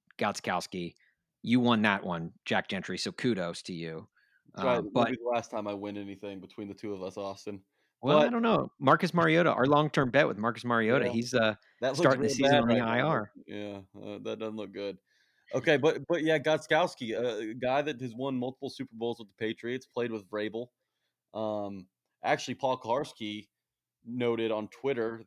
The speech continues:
Speaker 2: that Mike Vrabel sold Steven Gostkowski his dining room set when he was traded from the Patriots to Chiefs, uh, the, uh, in Vrabel's, earlier in Va-, Vrabel's career. So there's
Speaker 1: What do you,
Speaker 2: definitely
Speaker 1: what do you think?
Speaker 2: a connection there.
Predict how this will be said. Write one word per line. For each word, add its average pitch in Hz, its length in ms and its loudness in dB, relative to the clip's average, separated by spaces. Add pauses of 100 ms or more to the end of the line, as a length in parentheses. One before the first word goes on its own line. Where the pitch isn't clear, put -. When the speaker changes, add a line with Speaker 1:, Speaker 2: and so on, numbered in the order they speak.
(120)
Speaker 2:
that 107 340 0 (800)
Mike 120 200 -2
Vrabel 131 300 2
sold 135 300 -4
Steven 131 280 -6
Gostkowski 127 600 0
his 120 120 -4
dining 123 360 0
room 135 180 -2
set 156 380 0
when 113 100 -6
he 113 80 -4
was 110 100 -8
traded 110 260 -4
from 113 120 -8
the 104 60 -8
Patriots 107 480 -8
to 104 80 -12
Chiefs, 123 380 -6
uh, - 120 -12 (480)
the, - 160 -6
uh, 110 220 -2 (160)
in 113 180 -6
Vrabel's, 117 400 -2
earlier 113 320 -4
in 101 80 -6
Va-, 104 160 -4
Vrabel's 107 400 -8
career. 95 460 -12
So 92 240 -10 (340)
there's 131 140 0
Speaker 1:
What 107 40 -6 (120)
do 185 60 0
you, - 20 -2
Speaker 2:
definitely - 0 -
Speaker 1:
what 160 140 2
do 285 40 4
you 247 60 -2
think? 226 160 -6 (100)
Speaker 2:
a - 60 -18 (120)
connection 123 320 -6
there. 101 260 -10